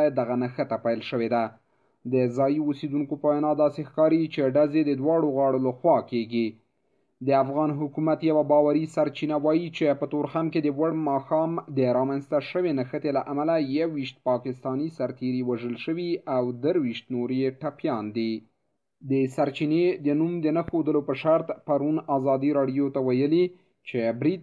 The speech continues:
پاکستاني ځواکونو کړی او افغان ځواکونو یوازې له خپلې خاورې دفاع کړې. خو دغه سرچینه وایي، افغان حکومت به د پاکستان د دغه ښکاره یرغل په اړه مستند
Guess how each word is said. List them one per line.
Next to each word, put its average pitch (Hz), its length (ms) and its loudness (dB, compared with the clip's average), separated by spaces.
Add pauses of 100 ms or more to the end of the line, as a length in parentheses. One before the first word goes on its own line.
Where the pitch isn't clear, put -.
(140)
پاکستاني 147 560 0 (100)
ځواکونو 139 440 0 (100)
کړی 117 220 2 (220)
او 123 80 2 (200)
افغان 139 400 0
ځواکونو 147 480 0
یوازې 156 480 2
له - 100 2
خپلې 139 320 -2
خاورې 127 400 0 (200)
دفاع 135 340 0 (100)
کړې. 113 240 0 (760)
خو 131 160 -4
دغه 120 240 0
سرچینه 139 420 -4
وایي، 160 240 4 (200)
افغان 143 360 -2
حکومت 151 480 -2
به 170 140 6
د 143 140 -4
پاکستان 147 520 -2
د 147 80 -2
دغه 156 240 -2
ښکاره 147 360 0 (100)
یرغل 131 420 0
په 135 60 0 (100)
اړه 160 140 4 (500)
مستند 131 600 -2